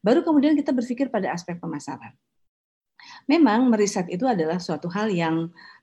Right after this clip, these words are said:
eh, apa namanya, suatu hal yang merupakan kewajiban bagi dosen. Tetapi pada saat kita ingin mencari sebuah riset yang akan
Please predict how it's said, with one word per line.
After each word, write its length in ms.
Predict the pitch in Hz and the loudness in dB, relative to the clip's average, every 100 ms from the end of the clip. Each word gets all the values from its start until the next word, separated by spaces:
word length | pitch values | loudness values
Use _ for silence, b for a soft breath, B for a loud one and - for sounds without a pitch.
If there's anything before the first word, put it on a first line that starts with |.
| - | -6
eh, 320 | 160 156 156 | -2 0 0
apa 320 | 156 160 214 | -2 -2 -2
namanya, 320 | 226 185 175 233 | -2 -2 -2 -2
suatu 320 | 190 175 165 | -4 -4 -2
hal 160 | 196 | 0
yang 160 | 180 160 | 0 -2
merupakan 560 | 160 156 165 160 180 180 | -2 -4 -6 -8 -8 -6
kewajiban 480 | 165 143 156 170 | -6 -6 -4 -4
bagi 240 | 165 143 147 | -4 -4 -6
dosen. 400 | 135 - 123 131 B B B | -8 -12 -18 -20 B B B
Tetapi 240 | 233 294 | -2 0
pada 240 | 302 247 247 | 2 0 0
saat 240 | 262 254 | -2 -6
kita 240 | 254 247 - | -6 -6 -6
ingin 480 | 392 330 226 185 - | 0 2 2 -2 -6
mencari 400 | 220 214 269 277 | -4 -2 0 0
sebuah 320 | 247 - 196 | -2 -4 -4
riset 400 | 180 226 220 196 | -2 -4 -4 -6
yang 160 | 170 170 | -6 -6
akan 240 | 240 285 | -4 0